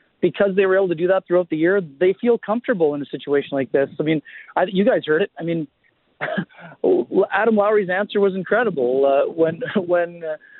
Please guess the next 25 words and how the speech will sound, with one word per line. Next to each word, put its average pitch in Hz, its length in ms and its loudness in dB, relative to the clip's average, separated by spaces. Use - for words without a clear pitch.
when 180 180 2
the 170 140 2
suggestion 196 480 2
was 180 140 2
made 185 260 2
that 185 100 2
it 190 60 4
would 185 120 2
be, 196 100 -4
it 196 120 2
was 185 140 2
an 180 120 -4
unlikely 202 540 0
victory 196 380 -4
given 196 200 -2
the 175 140 -8
circumstances, 175 680 -4
Adam 208 180 -2
Lowry 214 240 0
kind 202 180 -2
of 170 140 -2
scoffed 208 360 0
and 202 120 -6
said, 196 180 0
"Unlikely? 190 720 -2